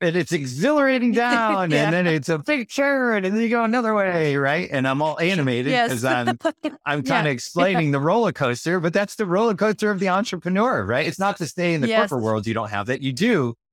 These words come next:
Speaker 1: But I think when I
Speaker 2: Mm-hmm.
Speaker 1: look back and you have a brand that you work for, whether it be a Disney or an M G M Graham or a Four Seasons Hotel or
Speaker 2: Mm-hmm.
Speaker 1: re-,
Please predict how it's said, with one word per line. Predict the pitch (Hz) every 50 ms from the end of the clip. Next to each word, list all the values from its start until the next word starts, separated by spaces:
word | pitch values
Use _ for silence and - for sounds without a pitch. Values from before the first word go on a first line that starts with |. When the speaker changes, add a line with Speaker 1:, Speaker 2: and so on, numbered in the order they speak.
| _ _ _ _ -
Speaker 1:
But | 143 151 165
I | 147 151
think | 147 - 190 190 170 - 247
when | 247 -
I | 127 127
Speaker 2:
Mm-hmm. | 123 123
Speaker 1:
look | 160 170 - _
back | - 156 180 151 117 113 120 131 _ _ _ _ _ _ _ _ _ _ _ _ -
and | 117 120 127
you | 123 123 123
have | 117 127 139 139 127
a | 131
brand | 107 95 120 117 120 120 123 123 120
that | 117 107
you | 107 107
work | 104 110 110 107
for, | - - 110 110 104 101
whether | 101 101 101 101
it | 95
be | 87 104 95
a | 87
Disney | 85 113 110 95 107 104 101 98
or | 90 87
an | 90 92
M | 98 104 98
G | - 107 101
M | 98 98
Graham | 87 95 98 101 98 98 95
or | 90 90
a | 87
Four | - - 113 107
Seasons | - - 104 95 92 98 92
Hotel | 92 90 - - 95 95 98
or | 92
Speaker 2:
Mm-hmm. | 117 117
Speaker 1:
re-, | 120 117 -